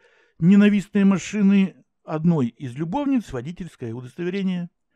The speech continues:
Когда позже из соцсетей узнал, что его ищет полиция, сам явился с половинной повинной. Так, говорит, и так, мужики, прошу понять, прощения не прошу.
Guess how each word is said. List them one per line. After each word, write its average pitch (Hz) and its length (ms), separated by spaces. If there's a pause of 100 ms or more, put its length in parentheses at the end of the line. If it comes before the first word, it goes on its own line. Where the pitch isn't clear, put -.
(160)
Когда 196 240
позже 220 340
из 160 240
соцсетей 180 640
узнал, 170 500 (240)
что - 200
его 160 180
ищет 143 380
полиция, 139 580 (420)
сам 240 280
явился 254 640
с - 120
половинной 202 500
повинной. 127 580 (600)
Так, 240 140
говорит, 185 220
и 160 60
так, 262 200
мужики, 202 480 (380)
прошу 127 280
понять, 208 560 (420)
прощения 185 640
не 143 220
прошу. - 480